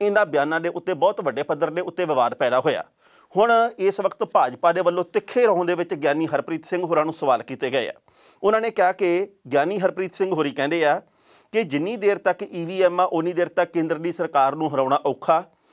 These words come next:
ਤੇ ਈ ਵੀ ਐਮ ਦੇ ਕਰਕੇ ਕੇਂਦਰ ਦੀ ਸਰਕਾਰ ਜਿੱਤਦੀ ਹੈ। ਤੇ ਇੱਥੋਂ ਇਹ ਪਤਾ ਲੱਗਦਾ ਜੀ ਕਿ ਅੱਜ ਕੱਲ੍ਹ ਜਥੇਦਾਰ ਸਾਹਿਬ ਆ ਜਿਹੜੇ ਉਹ ਬੁਖਲਾ ਗਏ ਆ। ਉਹਨਾਂ ਨੇ ਇਹ ਗੱਲ ਕਹੀ ਆ ਕਿ ਜਥੇਦਾਰ ਸਾਹਿਬ ਦਾ ਦਿਮਾਗੀ ਤਵਾਜ਼ਨ ਨਹੀਂ ਠੀਕ ਹੈਗਾ। ਉਹਨਾਂ ਨੇ ਕੁਝ ਕੁ ਹੋਰ ਗੱਲਾਂ ਵੀ ਕਹੀਆਂ ਜਿਹਦੇ ਕਰਕੇ ਅੱਜ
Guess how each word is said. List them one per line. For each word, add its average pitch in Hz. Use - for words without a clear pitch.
ਤੇ 226
ਈ 202
ਵੀ 226
ਐਮ 208
ਦੇ 208
ਕਰਕੇ 185
ਕੇਂਦਰ 170
ਦੀ 170
ਸਰਕਾਰ 147
ਜਿੱਤਦੀ 175
ਹੈ। 147
ਤੇ 190
ਇੱਥੋਂ 190
ਇਹ 190
ਪਤਾ 175
ਲੱਗਦਾ 151
ਜੀ 170
ਕਿ 190
ਅੱਜ 147
ਕੱਲ੍ਹ 165
ਜਥੇਦਾਰ 147
ਸਾਹਿਬ 147
ਆ 143
ਜਿਹੜੇ 151
ਉਹ 175
ਬੁਖਲਾ 139
ਗਏ 127
ਆ। -
ਉਹਨਾਂ 190
ਨੇ 196
ਇਹ 190
ਗੱਲ 175
ਕਹੀ 180
ਆ 180
ਕਿ 190
ਜਥੇਦਾਰ 160
ਸਾਹਿਬ 170
ਦਾ 170
ਦਿਮਾਗੀ 147
ਤਵਾਜ਼ਨ 151
ਨਹੀਂ 175
ਠੀਕ 170
ਹੈਗਾ। 151
ਉਹਨਾਂ 196
ਨੇ 214
ਕੁਝ 190
ਕੁ 185
ਹੋਰ 165
ਗੱਲਾਂ 165
ਵੀ 165
ਕਹੀਆਂ 160
ਜਿਹਦੇ 208
ਕਰਕੇ 190
ਅੱਜ 165